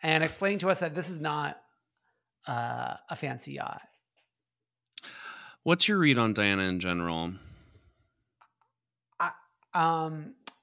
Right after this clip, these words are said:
Speaker 1: I like her as, like, I, I like her as a character on the show. I don't
Speaker 2: Mm-hmm.
Speaker 1: like her. I don't see why she is doing this show. Like, you just coming onto the show to look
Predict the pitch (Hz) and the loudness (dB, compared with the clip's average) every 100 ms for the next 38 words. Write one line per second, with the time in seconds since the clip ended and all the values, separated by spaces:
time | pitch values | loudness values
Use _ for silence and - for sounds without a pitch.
0 | _ 202 180 185 214 233 185 143 - - | _ 2 4 4 4 4 2 -2 -4 -12
1 | - 185 190 170 165 185 151 143 147 143 | -6 -4 2 2 4 2 2 -2 2 2
2 | 143 165 151 135 135 127 151 135 156 180 | 2 -2 -2 -2 -6 -4 0 2 0 -2
3 | 151 143 123 123 123 113 104 143 151 156 | -2 -2 0 2 2 2 0 2 4 4
4 | 220 - - _ _ _ _ - 175 175 | 2 -2 -20 _ _ _ _ 0 4 4
5 | 175 - - 156 139 123 123 143 151 180 | 2 -2 -2 -2 -2 -6 0 2 4 2
6 | 214 185 151 120 135 131 131 127 - 127 | 0 0 -2 -4 -4 -4 -8 -8 -6 -6
7 | 127 127 131 - _ _ _ 143 131 - | -4 -6 -8 -14 _ _ _ -2 -2 -8
8 | - 135 151 151 175 - - 151 160 165 | -16 -6 -4 -2 -4 -4 -4 -2 0 -2
9 | 160 156 147 151 151 135 135 - | -4 -2 -2 -2 -4 -2 -4 -4